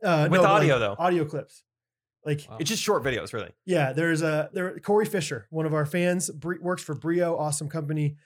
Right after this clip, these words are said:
Speaker 1: Uh, he was talking about, like, "Hey, F-, F Y I, Brio has this really cool new thing." And Brio is so expensive. Uh, so it was, like, two hundred fifty dollars. I was like, "Man, that's a lot of money. I don't know if I can justify it."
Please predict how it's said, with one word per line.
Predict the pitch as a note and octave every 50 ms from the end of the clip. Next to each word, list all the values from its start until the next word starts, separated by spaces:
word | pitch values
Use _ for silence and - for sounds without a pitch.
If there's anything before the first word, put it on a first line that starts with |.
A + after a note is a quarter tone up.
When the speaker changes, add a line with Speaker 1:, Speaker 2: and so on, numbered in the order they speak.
| _ _ _ -
Speaker 1:
Uh, | - C#3 C3+ C3 B2+ A#2+ A#2+ A#2+ A#2+ - _ _ _ _ -
he | F3
was | D#3 D3+
talking | F3 E3+ D#3
about, | D3+ D3 C#3+
like, | C#3+ C3 A#2+ -
"Hey, | C#3 F3+ F#3+ F#3
F-, | F3 F3 F3 -
F | F#3+ F3 D3+
Y | F#3 G3 G3
I, | F#3
Brio | D3+ E3+ F3+ F3+ E3+
has | E3 F3 D#3 D3+
this | D#3+ C#3+
really | E3 F3 E3
cool | D#3+ - F#3 F3
new | F3 E3+
thing." | D#3 D#3 - F#3+ F#3 E3 D#3 D3+ D3 - _ _ _ _ _ -
And | D3 D3
Brio | D#3+ F3 E3+ D#3
is | C#3+ D3
so | - E3+ D#3+
expensive. | D3 D3 - - D3 C#3+ D3 E3+ E3 D#3+ D3+ _ _ _ _ _ _ -
Uh, | C#3 C3+ B2+
so | A#2+ -
it | C#3
was, | B2
like, | A#2+ -
two | - E3+
hundred | D#3+ D3+
fifty | D3+ D3+ D3+
dollars. | C3+ C3+ C3 C3 C3+ B2+
I | C3+
was | A#2+
like, | A#2+ G#2 A#2
"Man, | C#3+ D#3 D#3 D3
that's | D3 D3 D3
a | D#3
lot | C#3+ C#3 C3+
of | C3
money. | C3 C3 B2+
I | B2+
don't | C3 C3
know |
if | B2+ - C#3+
I | B2+
can | A#2+ A#2+
justify | A2 B2+ B2 A#2+ - C3 - - B2 A#2+
it." | A#2+ A#2+